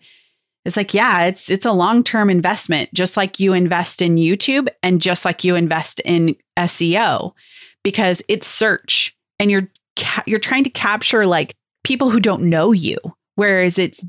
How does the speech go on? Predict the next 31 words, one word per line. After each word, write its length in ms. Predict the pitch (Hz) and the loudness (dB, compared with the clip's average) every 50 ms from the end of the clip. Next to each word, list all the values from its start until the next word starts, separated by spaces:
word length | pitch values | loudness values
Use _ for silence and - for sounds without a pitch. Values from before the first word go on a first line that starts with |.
| - - | -6 -2
different 500 | 269 311 320 - - 202 175 - 185 - | -2 -2 -2 0 -2 -2 -2 -2 -4 -4
from 200 | - 180 170 - - | -4 -2 -2 -2 0
Instagram, 540 | - 262 277 - - 190 175 190 175 170 175 | 2 2 2 2 0 -2 0 0 0 2 0
which 180 | 175 - - - | 0 0 -2 -2
kinda 180 | - 214 233 | 0 0 0
makes 220 | 226 214 - - 175 | 0 0 -2 -2 -2
you 80 | 165 | -2
feel 360 | - - - 175 175 175 175 | -2 -2 -2 0 2 2 2
good 400 | 165 165 - 78 - - - 175 _ _ _ _ _ _ _ _ _ - | 0 0 -2 -2 -2 -2 -4 -6 _ _ _ _ _ _ _ _ _ -4
and 500 | - 175 175 165 160 165 165 165 165 160 | -2 0 2 2 2 2 4 2 2 2
you 460 | 160 165 170 175 175 175 170 170 165 | 0 0 2 2 4 4 4 4 4
wanna 220 | 160 180 175 175 | 2 2 0 0
spend 200 | - - - 165 | 0 0 0 0
more 140 | 156 147 - | 0 0 -2
time 340 | - - 190 170 165 165 156 | -2 -2 0 2 2 2 2
there. 280 | 147 135 120 117 131 | 2 0 0 -2 -2
Whereas 200 | 151 160 165 160 | -2 0 0 -2
Pinterest 380 | - - 196 180 - 196 180 - | -2 0 -2 0 0 0 0 0
marketing, 320 | 185 165 160 - 160 165 | 0 -2 -2 0 0 0
it's 160 | 156 147 - - | 0 0 0 -2
like, 220 | 156 147 - - | -4 -4 -4 -4
"Oh, 200 | - 202 202 185 | -2 0 2 2
does 120 | 196 190 - | 2 0 -2
this 160 | 170 165 - - | -4 -6 -4 -2
actually 420 | 190 180 180 170 - - 180 160 156 | 0 0 0 0 0 0 0 0 0
do 160 | 160 160 156 | 0 0 2
anything?" 400 | 147 147 147 - 131 - - - _ _ _ _ _ _ - | 2 0 0 -2 -6 -8 -8 -10 _ _ _ _ _ _ -6
I 60 | 180 180 | -6 -6
promise 360 | - - 165 165 196 185 - | -2 -2 0 0 0 0 0
it 100 | - - - | -2 -2 0
is, 460 | 214 220 185 143 147 170 208 - - | 0 0 2 2 0 0 0 -2 -6